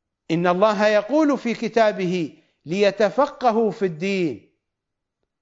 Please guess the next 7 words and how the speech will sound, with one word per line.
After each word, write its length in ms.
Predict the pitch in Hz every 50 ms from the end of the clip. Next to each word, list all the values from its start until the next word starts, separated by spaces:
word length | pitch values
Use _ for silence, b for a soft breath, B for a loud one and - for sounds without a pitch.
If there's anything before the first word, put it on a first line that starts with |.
| _ _ _ _ _ _ _ _ _ -
ولينذروا 720 | 131 143 147 147 160 208 226 214 180 196 196 185 180 165
قومهم 760 | 156 - 190 208 214 196 190 175 165 165 165 160 143 113 - b b b b
إذا 320 | 151 156 156 165 165 156 151
رجعوا 500 | 170 202 196 196 208 190 190 190 180 156
إليهم 600 | 175 165 165 175 170 147 135 151 151 139 117 104 b b b b b
لعلهم 640 | 143 147 135 139 175 202 196 196 175 175 170 165 151
يحذرون". 800 | 143 131 - 117 120 131 135 151 190 196 180 156 123 98 87 -